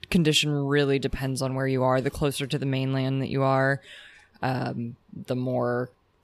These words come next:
overfished it's likely to be. But there are some, uh, more remote places in Fiji that are beautiful. And then there's obviously a f-, very famous shark dive at Benga, um, where they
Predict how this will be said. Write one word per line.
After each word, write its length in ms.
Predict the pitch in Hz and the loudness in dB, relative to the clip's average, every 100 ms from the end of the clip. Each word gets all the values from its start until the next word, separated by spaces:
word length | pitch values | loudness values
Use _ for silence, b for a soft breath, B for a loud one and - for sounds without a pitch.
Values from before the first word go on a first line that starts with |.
| - | -4
overfished 600 | 143 127 131 - 127 - 147 | -2 0 -4 -2 -2 0 -2
it's 180 | - | 0
likely 360 | 147 139 143 143 | 2 2 2 0
to 140 | - 147 | 2 2
be. 480 | 147 160 196 220 B B _ - 135 | 4 4 4 2 B B _ -16 0
But 360 | 147 123 127 - _ _ _ | 2 4 2 0 _ _ _
there 300 | 135 156 147 | -2 4 4
are 60 | 139 | 4
some, 580 | 135 143 131 127 131 - - _ _ | 2 0 0 -2 -2 -6 -12 _ _
uh, 240 | 135 - - | -4 -4 -6
more 300 | - 147 151 | -2 2 4
remote 440 | 135 131 127 123 - | 2 2 0 0 0
places 400 | 135 120 127 117 | -2 -2 -4 -4
in 140 | 120 | -6
Fiji 360 | - 127 117 120 | -4 -4 -2 -4
that 140 | 123 | -2
are 180 | 123 123 - _ | -4 -6 -10 _
beautiful. 840 | 131 127 131 135 127 - 127 127 123 | -6 -2 0 2 0 -2 -4 -2 -2
And 100 | 127 | -2
then 120 | 123 | -4
there's 200 | 131 127 | -6 -6
obviously 520 | 131 123 123 - 127 | -6 -4 -4 -4 -4
a 40 | 123 | -6
f-, 180 | - - | -8 -10
very 360 | 123 135 131 | -2 0 0
famous 420 | 123 131 127 127 | -2 -4 -4 -4
shark 380 | - - 131 127 | -4 -2 -2 -4
dive 280 | 127 123 123 | -4 -2 -4
at 240 | 120 - | -6 -6
Benga, 560 | 127 127 123 127 127 120 B B B _ - | -4 -2 0 0 0 -2 B B B _ -10
um, 480 | - - - - 139 | -10 -10 -10 -8 -6
where 120 | 127 | -2
they 240 | 131 135 | -2 -4